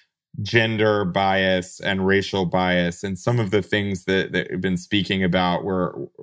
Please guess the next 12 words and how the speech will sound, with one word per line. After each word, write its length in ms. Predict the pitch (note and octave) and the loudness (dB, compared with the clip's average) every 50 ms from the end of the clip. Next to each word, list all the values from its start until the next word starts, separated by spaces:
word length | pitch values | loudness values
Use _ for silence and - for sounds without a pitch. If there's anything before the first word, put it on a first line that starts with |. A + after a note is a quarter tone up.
| - - | -6 -2
are 120 | G#2+ G#2+ | 0 0
really 300 | G2+ G2 G2 G2 G2 F#2 | 2 2 2 2 2 0
timely. 380 | F2 - G2+ G2+ G2+ F#2+ F2+ E2+ | 0 0 -2 -2 0 0 -2 -2
So 160 | E2 - G#2 | 0 0 -2
I 80 | G#2+ A2 | 0 2
think 260 | - D3 C#3+ - - _ _ _ _ _ _ _ - | 2 0 0 -2 -6 _ _ _ _ _ _ _ -6
people 400 | - C3+ C#3 C3+ C3+ B2+ B2 A#2 | 0 0 0 2 4 2 2 2
have 180 | A#2 A2 G2+ | 2 0 -2
felt 440 | - - - A2 G#2+ A2+ A2+ A2+ - | -4 -2 0 2 2 2 2 0 -2
that 100 | A2 G#2 | 0 0
it's 220 | G#2 G2+ F2 - - | 0 0 -2 -6 -6
been, 600 | _ G#2 G#2 G#2 G2+ G2 G2 G2 F#2+ F#2+ F2+ | _ 0 2 2 0 -2 -2 -2 -2 -4 -4